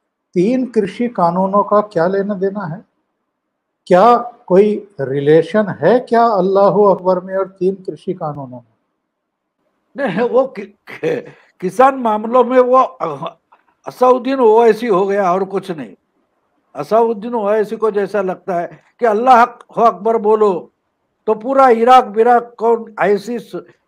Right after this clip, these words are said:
Speaker 2: तालिबान सब इकट्ठे हो जाएंगे इंडिया में आके, ऐसा ओवैसी को लगता है, होता तो नहीं है।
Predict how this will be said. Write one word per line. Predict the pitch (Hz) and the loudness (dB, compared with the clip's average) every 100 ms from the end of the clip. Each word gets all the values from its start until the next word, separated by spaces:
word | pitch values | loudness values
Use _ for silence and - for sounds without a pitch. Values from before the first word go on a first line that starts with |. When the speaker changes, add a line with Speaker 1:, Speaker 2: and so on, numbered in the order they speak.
| - | -2
Speaker 2:
तालिबान | 185 226 247 240 208 | 0 0 0 0 2
सब | 247 269 | 0 0
इकट्ठे | 269 262 247 247 | 0 -4 2 4
हो | 226 | 4
जाएंगे | 226 220 196 | 4 0 0
इंडिया | 196 175 185 165 | -2 -2 -2 -4
में | 143 | -8
आके, | 120 113 98 _ _ | -14 -20 -20 _ _
ऐसा | 185 196 254 | -8 -2 -2
ओवैसी | 202 208 277 208 262 | 2 4 4 2 0
को | 240 | 0
लगता | 240 - - | 0 -4 -14
है, | 92 _ _ _ _ - | -20 _ _ _ _ -6
होता | 233 277 | 0 2
तो | 269 240 | 2 0
नहीं | 202 170 | -2 -8
है। | 120 | -12